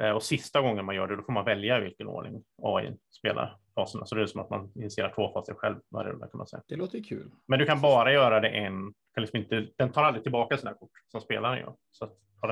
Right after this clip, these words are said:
Speaker 1: den spelat produktion, då har den gjort det redan.
Speaker 2: Ja, okej.
Speaker 1: Ja, det är jättekul, men jag skulle säga det,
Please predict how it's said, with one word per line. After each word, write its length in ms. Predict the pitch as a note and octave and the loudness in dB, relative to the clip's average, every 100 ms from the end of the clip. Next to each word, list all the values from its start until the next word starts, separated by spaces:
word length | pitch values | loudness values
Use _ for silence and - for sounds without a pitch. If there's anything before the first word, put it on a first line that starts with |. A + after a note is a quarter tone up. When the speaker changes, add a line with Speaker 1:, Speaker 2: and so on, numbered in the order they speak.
| A2 | 0
Speaker 1:
den 140 | G#2+ | -2
spelat 340 | - A2+ B2+ | -2 0 0
produktion, 320 | C3 A#2+ G#2 F#2+ | -2 -6 -6 -4
då 60 | |
har 120 | G#2 | -4
den 120 | G2+ G#2+ | -2 -6
gjort 220 | A#2+ - | -6 -8
det 60 | - | -8
redan. 380 | - G#2+ A#2 A#2+ _ | -8 -12 -14 -16 _
Speaker 2:
Ja, 80 | - B2+ | -18 -16
okej. 240 | A#2+ - A2+ _ - _ _ | -14 -18 -20 _ -20 _ _
Speaker 1:
Ja, 80 | - - | 0 0
det 60 | E3 | 2
är 40 | |
jättekul, 520 | F#3+ - D3 G3 D3+ - | 2 2 2 2 0 0
men 480 | D3 E3 D#3 A2 A2 | 2 2 2 -2 -6
jag 120 | A#2+ | -6
skulle 140 | - | -2
säga 220 | C3 A#2+ G#2+ | 2 2 2
det, 180 | A#2 | 0